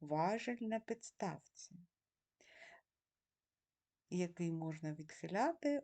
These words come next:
у двох площинах. На цьому пристрої можуть бути різного роду гашетки, перемикачі для керування. Деякі сучасні джойстики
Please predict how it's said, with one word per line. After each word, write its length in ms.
у 240
двох 340
площинах. 840
На 140
цьому 280
пристрої 500
можуть 360
бути 300
різного 500
роду 380
гашетки, 800
перемикачі 1300
для 220
керування. 1000
Деякі 720
сучасні 960
джойстики 840